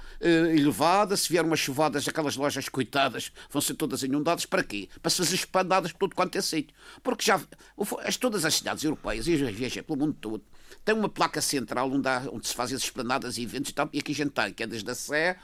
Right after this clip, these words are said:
ao Teatro Municipal. Não havia necessidade de fazer mais. Além de que a Rua Fernão Ornelas, é, é, o outro arquiteto que fez aquilo,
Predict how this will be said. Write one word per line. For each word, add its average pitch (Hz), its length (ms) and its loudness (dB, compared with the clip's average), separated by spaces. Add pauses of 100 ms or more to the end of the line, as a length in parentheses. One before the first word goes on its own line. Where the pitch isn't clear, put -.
(120)
ao 131 80 0
Teatro 156 300 -2
Municipal. - 420 -4 (140)
Não 175 100 2
havia 175 160 0
necessidade - 340 0
de - 60 -12
fazer 131 220 -2
mais. 85 340 -6 (580)
Além 196 280 2
de - 80 -8
que 95 360 -8 (1400)
a 156 80 4
Rua 175 160 4
Fernão 165 200 4
Ornelas, 131 560 2 (180)
é, - 120 -12 (320)
é, 139 60 -2
o 147 140 -2
outro 185 220 4
arquiteto 165 400 0
que - 60 -12
fez 143 180 0
aquilo, 101 400 -4